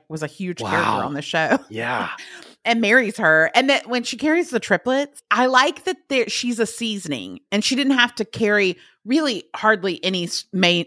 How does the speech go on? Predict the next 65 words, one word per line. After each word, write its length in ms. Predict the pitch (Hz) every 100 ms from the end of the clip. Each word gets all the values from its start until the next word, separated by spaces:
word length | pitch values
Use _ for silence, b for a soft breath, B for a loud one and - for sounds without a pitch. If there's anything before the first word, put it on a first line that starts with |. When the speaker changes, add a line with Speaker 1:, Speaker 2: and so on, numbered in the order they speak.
| -
Speaker 1:
major 260 | 170 165 160
Speaker 2:
Yeah. 120 | 165
Speaker 1:
storylines. 440 | 220 214 208 202 - b b _
But 140 | - 214
when 120 | 240
it 100 | 208
shows 360 | - 254 247 233
up 140 | 233 233
and 80 | 196
it's 180 | -
fun, 500 | - 180 175 214 240 -
I 120 | 175
just 240 | 202 196 175
love 200 | 156 151
when 140 | 156 139
it's 180 | -
fun 200 | - 110 98
with 120 | -
her. 180 | - -
Speaker 2:
Absolutely. 580 | 131 - 147 147 117 95 -
Absolutely. 580 | 127 - 117 110 92 90 b
She's 140 | - -
got, 100 | 381
like, 100 | 254
a 40 |
strobe 360 | - - 120 113
light, 380 | 104 160 - - _ _
you 120 | 190
know? 260 | 151 127 190 b b
If 120 | 247 240
that's 200 | 349 349
on 300 | 180 131 147 -
all 140 | 139
the 100 | 135
Speaker 1:
Yeah. 140 | - 165
Speaker 2:
time, 200 | 240 254 160
you're 180 | 185
gonna 160 | 247 127
have 140 | 101
a 20 | 95
stroke 300 | - 117 98
and 100 | 90
die. 400 | 110 104 - - _ b b
Speaker 1:
Yeah. 80 | 196
Speaker 2:
But 80 | 180
if 100 | 175
it's 100 | 185
on 160 | 262 262
every 200 | 170 143
n-, 180 | 147 -
now 320 | 151 160 208
and 80 | 226
then 140 | 220
at 120 | 202
the 60 | 123
bowling 300 | 143 175 202
alley 240 | 196 196
with 220 | 185 160 -
the 60 |
kids 440 | - 185 196 180 151
and 100 | 127
it's 100 | 120
fun, 380 | - 170 185 190
that's 200 | 254 -
cool. 440 | - 127 127 160